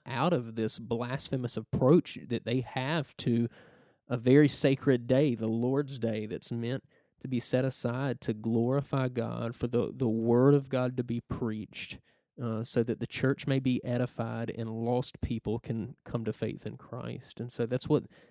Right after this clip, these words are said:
the Apostle Paul's trying to protect, and, and Corinth has this huge blind spot because they're drinking their iniquity down like it's water.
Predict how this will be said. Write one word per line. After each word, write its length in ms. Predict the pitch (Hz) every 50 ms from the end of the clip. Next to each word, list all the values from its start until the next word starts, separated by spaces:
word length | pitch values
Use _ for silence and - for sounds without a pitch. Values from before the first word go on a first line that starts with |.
| _ _ -
the 80 | - 127
Apostle 360 | 120 - - 127 127 - 120
Paul's 240 | - - 120 120 -
trying 340 | - - 131 120 120 127 -
to 100 | - -
protect, 800 | - - - 110 - _ - - - 123 127 135 - - - - -
and, 320 | - 117 117 117 120 113 92
and 160 | - 117 117 -
Corinth 380 | - - 123 123 123 - -
has 220 | - 127 120 117 113
this 160 | 120 113 -
huge 300 | - 127 117 110 - -
blind 260 | 117 117 120 135 139
spot 320 | - - - 117 110 -
because 340 | - 123 - - 123 117 113
they're 240 | 113 120 123 123 113 - _ _ _ _ _ _ _ _ _ _ _ _ _ _ _ _ _ _ _ _ _ _ _ _ -
drinking 420 | 165 127 135 135 135 - 139 131 131
their 140 | 127 123 123
iniquity 420 | 120 127 139 - - 143 131 123
down 200 | 123 120 120 120
like 140 | 123 120 -
it's 160 | 110 - -
water. 520 | - 120 120 123 131 - - 90 90 104